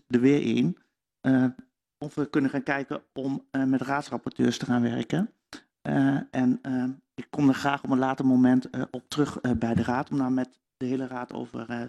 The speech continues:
te spreken. Eh, in samenwerking natuurlijk met de Griffie. Ehm, en een heel klein technisch, eh,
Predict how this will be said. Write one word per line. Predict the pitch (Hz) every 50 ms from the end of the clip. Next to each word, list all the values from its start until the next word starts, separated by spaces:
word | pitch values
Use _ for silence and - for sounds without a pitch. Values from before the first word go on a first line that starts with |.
| - _
te | - 139
spreken. | - - - - 113 107 107 - - 214 - _ _ _ - - - - - - - - - _ _ _ _ -
Eh, | - 123 120 135 -
in | - 127 113 -
samenwerking | - 127 110 104 107 104 - - 113
natuurlijk | 110 - - 120 101 - -
met | - -
de | -
Griffie. | - - - - - - - _ - - _ _ _ _ _ _ _ _ _ _ _ - - - - -
Ehm, | 147 147 147 151 156 156 151 - _ _ _ _ _ _ _
en | - 156
een | 160 156 151
heel | 160 180 190
klein | 180 - 180 156 147 139 - _
technisch, | - 226 220 220 214 208 208 202 - - - -
eh, | - 175 175